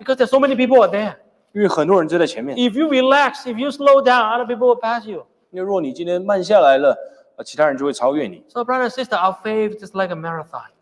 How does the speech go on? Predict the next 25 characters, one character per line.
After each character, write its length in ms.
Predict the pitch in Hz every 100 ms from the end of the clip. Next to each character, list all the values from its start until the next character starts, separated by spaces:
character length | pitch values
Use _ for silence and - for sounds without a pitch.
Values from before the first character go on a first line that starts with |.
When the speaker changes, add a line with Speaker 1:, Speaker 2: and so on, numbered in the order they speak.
| _
Speaker 2:
所 100 | 107
以 40 |
弟 120 | 127
兄 120 | 131 131
姐 120 | 113
妹， 100 | 127
我 80 | 104
们 100 | 107
的 80 | 117
信 260 | 156 120
仰 160 | 92 - _ _ _
就 220 | - 165 123
像， 300 | 127 107 95 - - _
呃， 100 | 92
这 120 | 92 101
个 140 | 92 -
马 100 | 87
拉 120 | 87
松。 220 | - 92 _
Speaker 1:
Because 260 | 135 - 156
Jesus 320 | - 160 156 135
is 60 | 120
coming 340 | 123 135 117
very 180 | 117 117
soon. 200 | -